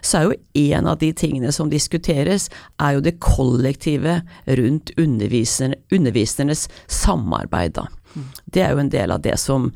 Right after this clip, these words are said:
Speaker 1: kan gi kvalitet, at underviserne står samlet om hvordan de tenker om undervisning i høyere utdanning. Og da vil jo studentene rette seg antageligvis veldig etter det, hvis det var en mer felles stemme, at her jobber vi for eksempel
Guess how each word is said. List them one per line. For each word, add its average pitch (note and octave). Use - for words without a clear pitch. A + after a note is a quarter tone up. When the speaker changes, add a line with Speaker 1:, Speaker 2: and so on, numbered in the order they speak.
Speaker 1:
kan F3+
gi D#3+
kvalitet, G3
at -
underviserne D3
står C3+
samlet C#3+
om D3
hvordan A#2+
de C3
tenker C4+
om C#3
undervisning C3
i B2+
høyere A#2+
utdanning. -
Og D3+
da G3+
vil D#3+
jo A#2+
studentene D3
rette -
seg F#4+
antageligvis C#4
veldig F#3+
etter -
det, -
hvis E3
det F3
var -
en D3+
mer B2+
felles B2
stemme, -
at -
her C#3+
jobber D3
vi C3+
for D4
eksempel C#3+